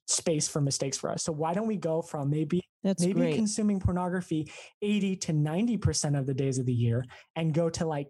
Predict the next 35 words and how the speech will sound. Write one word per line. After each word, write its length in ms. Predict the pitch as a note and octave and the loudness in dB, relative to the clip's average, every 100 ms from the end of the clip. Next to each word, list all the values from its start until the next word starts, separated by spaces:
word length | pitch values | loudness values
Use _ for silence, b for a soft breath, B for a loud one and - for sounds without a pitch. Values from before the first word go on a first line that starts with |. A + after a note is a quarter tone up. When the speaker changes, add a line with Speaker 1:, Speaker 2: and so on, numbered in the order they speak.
| - | -6
Speaker 1:
ten 300 | - D#3+ D3 | 0 2 2
percent 320 | C#3+ - C3+ | 2 0 -4
of 100 | - | -6
the 80 | - | -6
year." 340 | - - E3+ - B B _ | -6 -6 -8 -10 B B _
So, 340 | G#3 F3 E3+ - _ | -4 -2 -4 -6 _
Speaker 2:
That's 140 | F3+ | -2
Speaker 1:
so 100 | - | 2
then 160 | F3 E3+ | 4 4
it's 140 | D#3+ | 4
like, 100 | E3+ | 2
Speaker 2:
amazing. 160 | D3 C#3 | 2 2
Speaker 1:
okay, 180 | F#3 F#3 | 0 -4
three 200 | F#3 G3+ | -4 -2
hundred 200 | G3 F#3 | 0 -2
sixty-five 420 | F#3+ F3+ F3+ E3+ | -2 -2 -2 0
Speaker 2:
That's 100 | E3+ | 2
Speaker 1:
days, 320 | D#3 D3+ F3 | 4 2 2
Speaker 2:
amazing. 180 | C#3+ C3+ - _ | 0 -2 -4 _
Speaker 1:
you 140 | F3 F#3+ | -2 0
have 140 | F#3+ | 0
about 280 | F3 E3+ E3+ - | -2 -4 -6 -6
three 220 | F3+ F#3+ | -2 0
days 240 | F#3 F3 D#3+ | 0 -2 -2
per 140 | - | -2
Speaker 2:
Mm-hmm. 80 | D#3 | 0
Speaker 1:
month 300 | D#3+ D#3+ - | 2 0 -2
where 380 | D#3 C#3+ C#3+ - _ | -2 -2 -2 -6 _
you 220 | - E3 E3+ | -2 0 0
have 140 | D#3 | -2
a 60 | D3+ | -2
cheat 340 | - F3 - | 0 0 0
day, 100 | - F3+ | 2 4
Speaker 2:
Mm-hmm. 160 | F#3+ E3+ | 6 4
Speaker 1:
right? 260 | C3+ D3 | 4 2